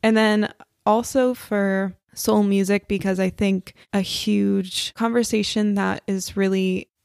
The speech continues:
important to me is the idea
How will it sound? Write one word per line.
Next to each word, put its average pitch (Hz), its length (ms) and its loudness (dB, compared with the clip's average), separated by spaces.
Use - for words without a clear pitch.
important 196 680 -2
to - 160 -4
me 196 560 2
is 180 380 -2
the 180 500 0
idea 185 460 2